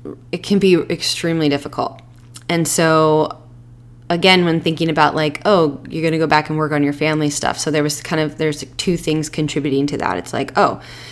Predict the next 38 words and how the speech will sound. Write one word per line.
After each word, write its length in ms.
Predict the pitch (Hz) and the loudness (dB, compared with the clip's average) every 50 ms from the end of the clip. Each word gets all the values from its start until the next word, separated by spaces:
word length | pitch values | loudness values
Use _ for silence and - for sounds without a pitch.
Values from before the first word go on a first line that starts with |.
| - - | -20 -8
here 180 | - - 202 208 | 0 4 6 6
you 200 | 214 208 202 190 | 8 8 8 8
are, 400 | 180 170 170 170 170 170 165 160 | 8 8 8 8 8 6 4 4
you're 220 | - - 165 165 | 2 0 0 0
not, 300 | 165 165 160 165 156 - | 2 4 4 4 4 4
like, 260 | 175 180 170 151 - | 2 0 -2 -2 0
on 200 | - 165 165 170 | 2 2 2 2
the 80 | 170 165 | 0 0
go 240 | 151 160 156 156 160 | 0 2 2 2 2
anymore. 400 | 160 156 151 151 151 151 147 147 | 2 2 2 2 2 2 2 2
You're 140 | 147 151 135 | 2 2 2
back 280 | 135 151 151 165 - | 4 4 4 4 2
in 120 | 170 170 165 | 0 -2 -2
the 60 | 165 | -2
homeland. 640 | 156 - 170 156 151 151 151 143 143 143 143 143 139 | -2 -2 0 0 0 2 2 2 2 2 2 0 0
You're 160 | 135 - - - | -2 -4 -2 0
interacting 720 | 196 214 226 214 185 160 156 156 151 - 156 151 147 143 | 4 4 6 6 6 6 4 2 0 -2 -2 0 0 0
with 180 | 143 143 143 - | 0 -2 -4 -6
family. 720 | - 139 143 143 139 139 143 143 139 143 139 139 143 143 - - - - - - | -4 -2 -2 0 0 0 0 0 0 0 -2 -2 -4 -6 -10 -18 -20 -20 -14 -6
You 120 | - 156 160 | -2 0 2
know, 100 | 151 147 | 4 4
there's 180 | 147 151 143 | 4 2 4
a 80 | 151 151 | 2 4
lot 420 | 151 147 147 143 143 - - - - - - - - - | 6 6 8 6 6 4 2 -4 -12 -20 -20 -20 -18 -14
here, 680 | - - - - 220 220 202 170 151 151 165 190 196 | -12 -12 -6 0 2 4 6 6 6 6 4 4 4
right? 280 | 170 151 156 160 147 | 2 2 2 2 2
This, 240 | - 160 156 151 - | 0 -2 -4 -4 -2
like, 200 | 147 143 139 - - | -4 -4 -4 -4 -4
energetic 540 | 170 170 165 160 151 151 175 160 156 160 147 | -2 0 0 0 0 0 0 0 0 -2 -2
level 280 | 147 151 151 139 147 143 | 0 0 0 2 2 0
of 100 | 139 139 | 0 -2
this 160 | 143 143 - | -4 -4 -4
is, 100 | 147 143 | -4 -4
like, 160 | 160 143 - | -4 -4 -4
where 140 | 156 147 147 | -2 -2 0
you 140 | 147 147 143 | 0 0 -2
grew 300 | 143 - 139 143 143 147 | -4 -4 -4 0 2 4
up. 400 | 190 202 196 190 185 - - | 6 6 6 4 2 0 -4